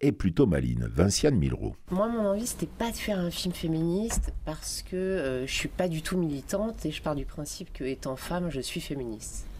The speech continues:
Speaker 2: Mais moi, je vis avec, euh, le scénariste depuis trente ans, qui est très féministe, qui est très, quelqu'un de très doux, et cetera. C'était, c'est, en fait, le, le point de départ, c'était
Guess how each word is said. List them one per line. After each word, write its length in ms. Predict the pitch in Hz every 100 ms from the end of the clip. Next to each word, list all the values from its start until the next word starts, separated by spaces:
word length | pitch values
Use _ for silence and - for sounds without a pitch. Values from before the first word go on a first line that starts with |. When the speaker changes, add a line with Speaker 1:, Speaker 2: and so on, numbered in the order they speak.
| - - - - -
Speaker 2:
Mais 220 | 143 131 -
moi, 200 | 139 151
je 120 | 135
vis 200 | 127 143
avec, 260 | 139 123 -
euh, 60 |
le 100 | 120
scénariste 540 | 117 - 127 135 160 139
depuis 180 | 123 -
trente 260 | - 113
ans, 140 | - 175
qui 200 | - -
est 100 | 127
très 180 | - -
féministe, 540 | 143 120 123 127 190 -
qui 80 |
est 80 | 117
très, 340 | - - 123 - - - - -
quelqu'un 300 | 110 - 117
de 40 |
très 220 | - -
doux, 240 | 120 120 135
et 60 |
cetera. 400 | - - 131 151 185 - - - - - - - - - -
C'était, 460 | - 180 208 202 - - -
c'est, 240 | 156 -
en 100 | -
fait, 300 | 180 240 240
le, 240 | 320 151 -
le 120 | 143
point 200 | - 190
de 60 |
départ, 260 | 170 165 208
c'était 300 | - - 156